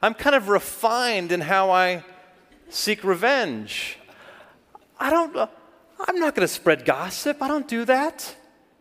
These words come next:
I, I'm not gonna set somebody up for failure. But what do I do? I sit and wait.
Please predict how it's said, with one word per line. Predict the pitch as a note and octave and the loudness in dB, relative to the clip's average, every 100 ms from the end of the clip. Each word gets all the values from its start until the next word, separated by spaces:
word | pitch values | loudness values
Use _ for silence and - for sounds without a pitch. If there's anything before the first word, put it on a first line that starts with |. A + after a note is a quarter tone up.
| _ _ _ _ _ - _ | _ _ _ _ _ -20 _
I, | - - G4 | -14 -12 -10
I'm | - D4+ | -4 0
not | E4 E4 | 0 0
gonna | B3+ F#3+ C#3+ - - - - | 2 2 0 -4 -20 -20 -16
set | - - B3+ - | -10 2 2 2
somebody | - A3 G3+ F3+ | -4 -2 2 6
up | G3+ G3+ | 4 2
for | - | -10
failure. | F3+ - G#3 G#3+ A#3+ B3+ C#4+ E4 E4 - | -10 -4 0 2 0 -2 -6 -8 -12 -6
But | C#3 | -2
what | D3 | 2
do | E3+ | 2
I | F3 | 2
do? | E3+ A3 A3+ | -2 -6 -4
I | D3 B2 | -4 -6
sit | - - - | -8 -8 -8
and | F#3+ | -6
wait. | F3 B2 G#2 - - | -6 -8 -12 -16 -16